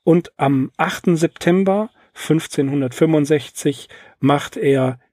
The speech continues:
die Ansprüche Spaniens auf Florida geltend. Ja, zwischendurch wurde diese, äh, wurde die kleine Festung oder die sich drum bildende kleine Stadt Saint Augustine von Sir Francis Drake angegriffen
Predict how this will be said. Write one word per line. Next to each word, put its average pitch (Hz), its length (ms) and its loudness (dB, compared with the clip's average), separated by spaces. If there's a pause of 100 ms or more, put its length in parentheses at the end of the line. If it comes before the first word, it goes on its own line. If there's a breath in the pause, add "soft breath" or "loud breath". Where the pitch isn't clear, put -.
die - 120 -4
Ansprüche 143 580 -2
Spaniens 131 760 -2
auf 147 340 -2
Florida 135 640 -2
geltend. 113 600 -8 (1600 loud breath)
Ja, 160 220 2 (720)
zwischendurch 190 640 0
wurde 170 220 0
diese, 147 500 0
äh, 143 320 -4
wurde 131 360 -2 (100)
die 120 320 -2 (140)
kleine 131 240 0
Festung 147 580 0
oder 123 200 -4
die 117 180 -4
sich 120 240 -6
drum 139 320 0
bildende 135 500 0
kleine 127 380 -4
Stadt 156 340 -2
Saint - 320 -2
Augustine 147 560 -2
von 135 240 -2
Sir 131 140 -6
Francis 139 500 -4
Drake 156 460 0
angegriffen 165 760 -2